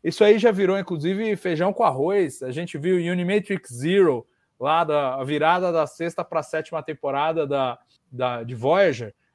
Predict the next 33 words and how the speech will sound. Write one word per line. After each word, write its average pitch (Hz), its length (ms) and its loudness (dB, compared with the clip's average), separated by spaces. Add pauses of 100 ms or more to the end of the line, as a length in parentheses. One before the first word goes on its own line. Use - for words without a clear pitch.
que 190 120 2
a 160 100 4
Janeway 190 440 -2
foi 165 180 -2
assimilada, 147 600 0
o 127 40 -4
Tuvok 185 540 0
foi 156 140 -2
assimilado, 143 760 -2 (220)
e 349 60 -2
depois 247 360 4
eles 285 240 -2
desassimilam. 196 760 -2
Então, 202 180 -4
quer 226 120 -2
dizer, 151 260 0 (260)
quem 220 180 -4
tá 233 140 0
na 226 100 2
Protostar 180 600 -2
já 190 120 0
tem 202 280 -4
uma 208 160 -4
tecnologia 170 680 -2
de 156 220 -12
desassimilação. 160 1400 -2 (360)
E 160 60 0
eles 190 200 0
poderiam 220 500 4
ter 240 120 0
assimilado 165 640 0
alguém 151 320 -4
parcialmente 185 760 -2